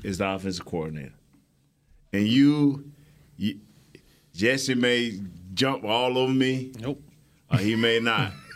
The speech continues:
Speaker 1: But I,
Speaker 2: <laughs>
Speaker 1: but you mean tell me the offensive coordinator making this much, much of a difference one way or another, how you think
Speaker 2: Can
Speaker 1: it,
Speaker 2: it
Speaker 1: because ain't, ain't nothing changed.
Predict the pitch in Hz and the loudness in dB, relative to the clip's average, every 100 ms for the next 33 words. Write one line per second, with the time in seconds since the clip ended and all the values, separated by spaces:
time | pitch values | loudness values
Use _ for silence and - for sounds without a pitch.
0 | 92 98 101 123 - - - - - - | 0 2 2 2 0 0 -4 -6 -6 -8
1 | - - 110 123 143 151 143 - 151 147 | -8 -4 -2 2 2 4 2 4 2 4
2 | 143 143 139 135 - - - - - - | 4 4 4 0 -6 -8 -8 -10 -20 -16
3 | 82 98 139 139 123 117 131 135 135 135 | -6 -2 -2 0 -2 0 0 2 2 2
4 | 131 127 107 92 90 120 123 135 127 139 | 2 0 0 -4 0 -2 0 0 0 0
5 | 131 95 117 127 - 123 101 95 113 120 | -2 -2 0 0 0 -2 -2 0 -2 -2
6 | 101 104 113 117 110 107 107 104 107 104 | -4 -2 2 2 2 0 0 -2 -4 -4
7 | 101 101 123 143 139 107 120 110 - - | -6 -2 0 0 -2 -2 -2 -2 -6 -20
8 | - 147 160 151 160 170 185 147 127 160 | -2 0 0 0 0 -2 -2 -8 -6 -4
9 | 156 123 82 - - | -2 -4 -6 -12 -16